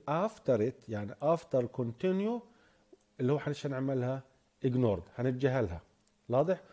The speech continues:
واضح. وبالتالي هذا اللوب هيعمل، حضر لمين؟ لللفة اللي بعديها. فهنا هذا الموضوع. لاحظ هنا continue لما تيجي داخل nested while شو بتعمل؟ طبعًا أول شيء لاحظ تابع للإف، لكن هذا الكونتينيو هنا حترجع لمين؟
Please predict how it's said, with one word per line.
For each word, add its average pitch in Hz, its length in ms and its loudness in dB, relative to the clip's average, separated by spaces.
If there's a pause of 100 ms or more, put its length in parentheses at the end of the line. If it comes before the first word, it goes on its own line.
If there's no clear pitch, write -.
(280)
واضح. 151 180 2
وبالتالي 156 400 2
هذا 170 160 4
اللوب 165 200 2
هيعمل، 151 340 2
حضر 135 280 0
لمين؟ 139 420 2 (280)
لللفة 117 340 2
اللي 143 140 4
بعديها. 156 500 2 (580)
فهنا 220 420 2
هذا 202 240 4
الموضوع. 143 360 4
لاحظ 202 320 4
هنا 202 180 0
continue 180 300 -2
لما 175 480 4
تيجي 175 460 0 (560)
داخل 170 560 2 (100)
nested 147 400 0
while 147 380 2 (400)
شو - 140 -2
بتعمل؟ 147 560 0 (360)
طبعًا 143 340 2
أول 127 340 0
شيء 139 260 -2
لاحظ 131 360 0
تابع 123 280 2
للإف، 139 520 -2
لكن 131 300 0
هذا 196 140 2
الكونتينيو 160 500 0
هنا 151 120 0
حترجع 165 560 -2
لمين؟ 143 480 0